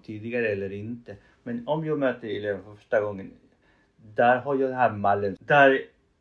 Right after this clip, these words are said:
rent konkret eller praktiskt eleven går in och fyller i. Ja, det är digitalt, antingen i klassrum eller, eller i, i något dokument på Office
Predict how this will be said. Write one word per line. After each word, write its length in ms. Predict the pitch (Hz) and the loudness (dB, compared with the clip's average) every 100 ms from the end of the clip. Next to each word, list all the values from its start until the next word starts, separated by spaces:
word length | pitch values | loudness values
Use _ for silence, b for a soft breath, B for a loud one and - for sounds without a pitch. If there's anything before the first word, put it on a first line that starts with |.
| _ | _
rent 280 | 135 170 175 | -6 -2 -2
konkret 500 | 170 156 190 196 117 | -4 -6 4 6 6
eller 280 | 131 127 123 _ _ | 4 -2 -4 _ _
praktiskt 600 | 175 - - - - - | -4 -4 -4 -18 -20 -12
eleven 460 | 120 117 107 104 98 _ _ _ _ _ | -6 -2 -2 -4 -10 _ _ _ _ _
går 220 | 120 131 135 | -6 -2 -2
in 160 | 151 | -2
och 80 | 135 | -6
fyller 200 | 131 117 | -4 -4
i. 60 | 104 | -2
Ja, 120 | 135 | -2
det 100 | 135 151 | -4 -4
är 80 | 135 | -4
digitalt, 800 | 139 131 131 127 98 95 - - 87 - - - - - - | -2 -2 0 2 2 0 -12 -20 -20 -20 -20 -20 -20 -20 -14
antingen 400 | 117 101 98 98 | -12 -10 -10 -10
i 80 | |
klassrum 480 | 101 139 143 147 135 | -4 -4 -4 -6 -4
eller, 220 | 123 123 | -4 -4
eller 380 | - 120 113 113 107 | -6 -6 -4 -6 -6
i, 420 | 107 101 98 98 101 - - _ _ _ | -6 -6 -6 -10 -14 -18 -20 _ _ _
i 380 | 110 107 104 104 | -18 -14 -14 -12
något 180 | 104 98 | -14 -16
dokument 460 | 98 101 95 90 - | -16 -14 -14 -14 -10
på 160 | 95 | -10
Office 280 | 92 98 | -10 -14